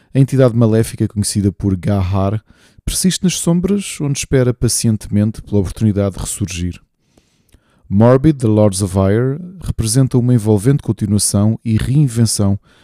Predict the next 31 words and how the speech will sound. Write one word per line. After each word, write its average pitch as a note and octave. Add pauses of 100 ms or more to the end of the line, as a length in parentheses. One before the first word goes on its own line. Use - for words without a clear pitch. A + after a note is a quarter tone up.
(120)
do G2+
curioso F#2+
action G2
R F#2+
P G2+
G G#2+
Souls-like G2
isométrico G2+ (340)
Morbid, G2+ (100)
The G2+
Seven G2+
Acolytes, F2 (360)
com -
o D3
destemido C3+
Striver C#3
de -
regresso G2+
para A2+
enfrentar G#2+
criaturas C3+
aterradoras, F#2+ (500)
num B2+
mundo D#3+
sombrio F3
e, A2
tal G#2+
como G#2+
o G2+
título A2
indica, G#2